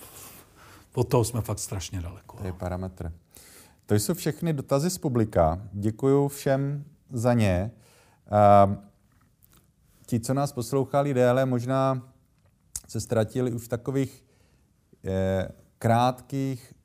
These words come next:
Speaker 2: shrnutích ke každému bodu. Chtěl bych tě poprosit, shrnutí, co nás čeká v ekonomice, sazba, inflace, kurz,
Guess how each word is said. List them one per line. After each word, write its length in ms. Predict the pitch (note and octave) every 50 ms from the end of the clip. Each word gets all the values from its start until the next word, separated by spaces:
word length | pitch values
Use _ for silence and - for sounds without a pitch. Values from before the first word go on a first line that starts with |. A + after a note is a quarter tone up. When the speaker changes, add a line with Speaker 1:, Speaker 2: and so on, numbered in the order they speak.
| _ _ _ -
Speaker 2:
shrnutích 680 | - - - B2+ A#2+ C3 C#3 C3+ C3+ C#3+ C3+ B2+ -
ke 100 | A#2+ A2+
každému 480 | - B2+ A#2+ A#2 A#2 C3+ C3+ C3+ C#3
bodu. 400 | B2 A#2 B2+ C#3 C3+ A2+ F#2 F#2 - - - - -
Chtěl 240 | - - - A2+ A2+
bych 140 | A#2 A#2+ A2+
tě 200 | A#2+ C#3 C3+ B2+
poprosit, 580 | - A2 G#2 - B2 B2 G#2+ - - G2+ -
shrnutí, 420 | - - - A#2+ B2+ C3+ C3 C#3 C3+
co 160 | - - B2+
nás 160 | B2+ B2+ A#2+
čeká 280 | - - A#2+ - C3+ A#2
v 60 | G#2+
ekonomice, 560 | G#2+ - - B2 B2 A#2 A#2 G#2+ A2+ - F#2+
sazba, 520 | E2+ - - G#2+ G#2+ A2+ A#2 B2 B2 A#2+ A2+
inflace, 720 | G#2+ G#2+ G#2 - - A#2 A2+ A#2 - - A#2+ A#2 A#2 A2+ A2+
kurz, 580 | - B2 A#2 A#2 A#2 A2 G#2+ - - - -